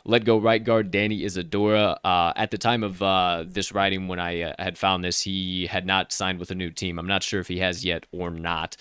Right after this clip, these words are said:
Uh, right tackle Gerald Hawkins, same case for him. And then Marquise Pouncey, center as well. So a few big names out of there, most notably the offensive line, why I mentioned something about that. But I will tell you guys about that in just a little bit. Partner,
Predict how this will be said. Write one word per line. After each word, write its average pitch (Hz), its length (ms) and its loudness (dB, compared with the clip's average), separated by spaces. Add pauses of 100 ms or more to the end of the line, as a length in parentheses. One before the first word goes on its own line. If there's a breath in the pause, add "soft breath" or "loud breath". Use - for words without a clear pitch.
(280 loud breath)
Uh, 90 280 6
right 110 180 6
tackle 117 320 2
Gerald 98 400 2
Hawkins, 127 480 4
same 104 220 0
case 98 200 -2
for 87 140 -6
him. 104 260 -2
And 92 80 -2
then 87 100 -4
Marquise 98 440 -4
Pouncey, 98 480 -2
center 117 540 4 (320 loud breath)
as 95 240 -2
well. 92 340 0
So 98 200 -2
a 98 40 0
few 156 220 0
big 151 240 2
names 135 320 2
out 135 100 2
of 135 60 0
there, 135 320 2
most 98 380 -2
notably 113 460 2
the 110 140 0
offensive 98 500 -2
line, 95 340 -4
why 90 160 0
I - 20 -6
mentioned 92 380 -8
something 95 320 -8
about 90 340 -2
that. 101 260 4 (300 soft breath)
But 92 140 2
I 113 340 8
will 127 160 0
tell 123 180 -2
you 120 140 0
guys 117 240 2
about 110 240 -2
that 117 160 0
in 101 60 -10
just 107 220 -4
a 123 40 -4
little 98 220 -2
bit. 90 280 -2
Partner, 123 420 2